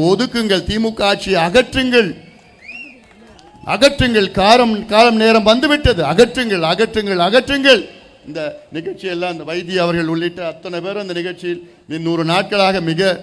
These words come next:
சிரமப்பட்டு, மிக சிறப்பாக அத்தனை பேரும் இந்த நிகழ்ச்சியை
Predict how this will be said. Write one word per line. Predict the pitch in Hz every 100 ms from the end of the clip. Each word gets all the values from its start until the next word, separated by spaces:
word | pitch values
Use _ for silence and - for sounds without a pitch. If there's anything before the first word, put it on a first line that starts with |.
| -
சிரமப்பட்டு, | - 180 196 196 196 196 202 185
மிக | 151 170
சிறப்பாக | 175 175 185 202 214 220 185 - -
அத்தனை | - 156 170 156
பேரும் | 170 196 196 160
இந்த | 165 156
நிகழ்ச்சியை | 147 151 170 165 160